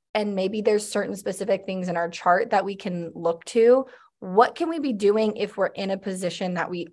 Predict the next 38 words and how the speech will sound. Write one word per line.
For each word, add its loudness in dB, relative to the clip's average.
aren't 2
necessarily 4
doing -2
what 0
we -2
love 4
or -2
super -6
happy 0
with -4
our 0
position? -4
What 0
can -2
we 0
be -4
doing -2
to -6
move 0
in -2
the 0
direction 0
of -6
something -4
that -4
is 2
that 2
kind -2
of -6
feeling -2
that -2
we -6
talked 0
about 2
last 0
week -10
for -2
us? -6